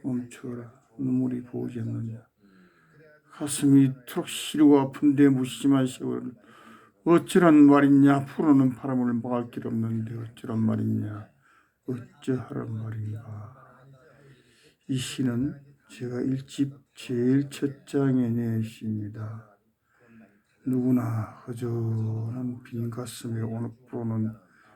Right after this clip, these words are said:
허전함을 느낄 때가 있겠지요.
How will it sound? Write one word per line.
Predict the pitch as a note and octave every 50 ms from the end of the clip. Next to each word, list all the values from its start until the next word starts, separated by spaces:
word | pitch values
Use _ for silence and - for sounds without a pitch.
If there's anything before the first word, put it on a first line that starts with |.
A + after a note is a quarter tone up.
| _ _ _ -
허전함을 | - B2+ C3 B2+ B2+ C3 C3 B2+ A#2+ B2 C#3 E3 E3+ - - - _
느낄 | C#3 B2+ B2 B2 B2 C#3 C#3 - B2 A#2 A2+ A2+ - -
때가 | B2 B2 B2 A#2 A2
있겠지요. | G#2+ A2 A2+ - - A#2 A2 A2+ _ - - - - - A2+ A2 G#2+ G#2 G#2